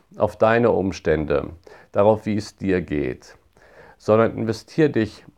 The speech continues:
in das Reich Gottes, weil Christus alles für dich getan hat. Er selbst ist unsere Motivation. Aus Liebe zu ihm hängen wir uns rein und tun das,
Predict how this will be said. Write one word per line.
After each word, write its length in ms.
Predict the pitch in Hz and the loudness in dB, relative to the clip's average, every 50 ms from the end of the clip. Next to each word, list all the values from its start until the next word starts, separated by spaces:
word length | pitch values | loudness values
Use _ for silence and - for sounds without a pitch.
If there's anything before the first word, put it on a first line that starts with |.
| _ | _
in 140 | - 117 123 | -4 0 2
das 300 | 117 117 110 - - - | 4 2 2 2 0 2
Reich 280 | 98 92 101 98 - - | 2 2 2 0 -2 0
Gottes, 680 | - 87 85 85 - 80 76 80 - - - - _ _ _ _ _ _ _ | 2 2 2 2 0 -4 -8 -8 -8 -12 -18 -20 _ _ _ _ _ _ _
weil 440 | - - - 80 101 101 107 110 117 | -20 -20 -2 4 6 6 6 6 4
Christus 680 | 113 - - - 104 98 - - - - 92 87 85 - | 0 -2 0 0 0 0 0 -4 -8 -6 -6 -6 -8 -6
alles 360 | - - 87 90 85 85 82 | 0 2 2 2 2 0 -4
für 160 | - - 85 | -8 -12 -12
dich 220 | 85 87 85 - - | -10 -10 -12 -10 -10
getan 480 | 87 82 - - 80 76 78 76 - | -12 -8 -4 -2 0 2 2 0 -2
hat. 280 | - - 80 - - - - _ _ _ | -4 -8 -10 -12 -16 -20 -20 _ _ _
Er 380 | - 104 107 110 117 123 123 117 | 2 6 6 8 10 8 8 6
selbst 440 | - 107 92 90 90 87 - - | 4 2 2 2 2 0 -2 -6
ist 140 | - 85 - | -10 -10 -8
unsere 320 | - 87 87 90 85 92 87 | -6 -6 -6 -4 -4 -4 -4
Motivation. 880 | 85 85 87 - 92 80 80 80 - - - 80 78 - - - - - - - | -4 -6 -6 -8 -6 -6 -6 -6 -6 -8 -10 -8 -6 -6 -8 -10 -12 -14 -8 -2
Aus 360 | - 98 98 98 - - - | 0 0 0 0 -4 -8 -6
Liebe 460 | 107 110 123 143 151 143 131 131 123 | -4 -2 -2 -2 -2 -4 -4 -6 -8
zu 160 | - - - | -8 -6 -6
ihm 400 | 110 98 101 92 78 69 71 78 - _ _ _ _ _ - - _ _ _ | -4 -2 -2 -4 -4 -6 -8 -12 -18 _ _ _ _ _ -20 -20 _ _ _
hängen 280 | - 107 104 110 107 | 0 2 2 4 4
wir 120 | 107 98 80 | 4 2 2
uns 280 | - 104 - - - | 2 -2 -6 -6 -6
rein 360 | 73 73 73 73 73 73 67 - _ _ _ _ _ _ - _ | -6 -4 -6 -6 -8 -10 -12 -16 _ _ _ _ _ _ -20 _
und 240 | - - 101 - - | -8 -8 -8 -8 -8
tun 280 | - - 165 175 160 151 | -6 -4 -2 0 2 4
das, 420 | 147 139 110 95 - - - - | 6 6 6 4 2 -4 -14 -20